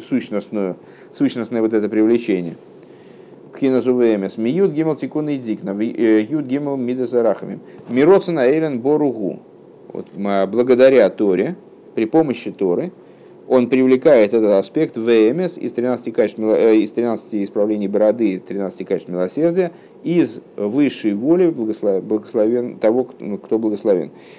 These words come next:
Адли мато мато, вплоть до самого низа. Вад лоэфен депхе-, дексиво, вейхтов бедюэ а-, алаклав. И вплоть до возможности даже записать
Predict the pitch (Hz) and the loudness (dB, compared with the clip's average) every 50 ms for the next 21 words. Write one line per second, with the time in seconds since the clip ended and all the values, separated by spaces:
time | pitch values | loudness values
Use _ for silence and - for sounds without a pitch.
0 | - - - - 175 214 226 202 190 170 160 147 165 190 196 190 180 170 156 139 | -20 -6 0 4 4 6 4 4 4 2 2 2 2 2 2 4 2 0 2 2
1 | 117 98 - - - - - - 160 190 202 190 156 143 127 - 151 156 160 156 | -2 -2 -2 -4 -6 -8 -4 2 4 4 4 4 2 -2 0 0 -2 -2 -2 -2
2 | 147 143 139 127 107 98 95 95 95 98 123 156 196 208 196 170 156 160 170 165 | -4 -4 -4 -4 -4 -2 -2 -2 0 0 0 0 0 0 0 2 2 4 4 2
3 | 170 165 160 156 139 120 117 - - 120 117 110 120 120 127 117 120 - - - | 0 -2 -4 -2 -2 -4 -4 -2 0 0 0 0 2 0 0 0 0 -6 -12 -12
4 | - - 117 104 95 107 131 190 226 - - - - - - - - - - - | -6 -4 -4 -2 0 0 0 0 -2 -6 -12 -20 -20 -20 -20 -20 -20 -20 -16 -8
5 | - 110 120 123 131 123 - - 175 175 180 160 139 127 117 120 135 151 147 139 | -2 4 6 6 6 4 2 2 2 2 4 2 2 -2 0 2 2 4 4 6
6 | 139 139 - - - 131 127 127 127 120 120 117 85 65 - - - 107 107 - | 4 4 2 2 2 2 4 4 4 2 2 -2 -2 -2 -4 -6 -8 -8 -8 -6
7 | - 139 151 202 262 311 311 - - - - - - - 113 110 131 160 208 240 | -6 -2 0 0 2 0 -2 -4 -8 -20 -20 -20 -20 -18 -8 -2 0 0 2 2
8 | 247 180 135 151 175 208 220 208 175 - - - 127 123 147 180 185 165 165 165 | 2 0 -2 -2 -4 -4 -4 -4 -6 -8 -8 -10 -4 0 2 2 2 2 0 -2
9 | 156 165 170 170 - 214 - - 247 220 143 95 - - - | -2 -4 -6 -6 -6 -10 -6 -2 0 0 0 0 -2 -6 -18